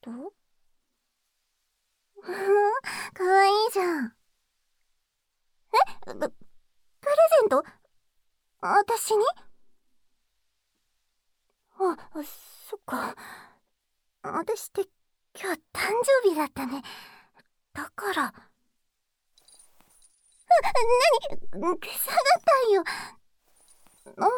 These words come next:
つけてくれるの？あ、ありがとう。あ、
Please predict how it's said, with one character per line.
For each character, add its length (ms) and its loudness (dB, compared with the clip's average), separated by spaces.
つ 200 -12
け 140 2
て 180 -4
く 200 -14
れ 120 -8
る 120 -6
の？ 140 -8
あ、 260 -10
あ 180 -4
り 140 -2
が 180 -6
と 140 -6
う。 20 -2
あ、 160 -6